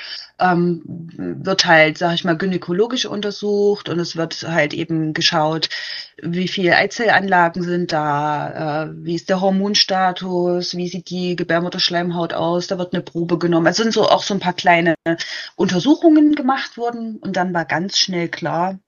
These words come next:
wir können auf normalem Wege fast, also es ist fast auszuschließen, dass man da schwanger wird. Es soll natürlich immer Zeichen und Wunder geben, aber der Arzt hat uns dann wirklich ganz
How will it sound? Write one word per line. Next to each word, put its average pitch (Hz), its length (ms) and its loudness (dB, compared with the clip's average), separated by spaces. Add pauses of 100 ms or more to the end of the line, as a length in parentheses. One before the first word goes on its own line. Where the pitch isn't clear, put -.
(640)
wir 175 260 0
können 175 420 -2
auf 151 300 -4
normalem 143 520 -2
Wege 139 460 -4 (560)
fast, - 560 -4 (560)
also 170 160 -2
es 160 80 0
ist - 80 -6
fast 160 260 -2
auszuschließen, 165 880 -2
dass 147 180 -10
man 151 140 0
da 139 100 -4
schwanger 156 340 -4
wird. 160 160 -6
Es - 80 -10
soll 180 140 2
natürlich 185 400 -2
immer 175 380 -4 (360)
Zeichen 220 360 0
und 190 160 -2
Wunder 214 220 2
geben, 247 380 4 (560)
aber 180 280 2 (300)
der - 160 -2
Arzt - 240 -2
hat 160 120 -2
uns 160 220 -4
dann 156 200 0
wirklich 156 300 -6 (540)
ganz 170 500 -2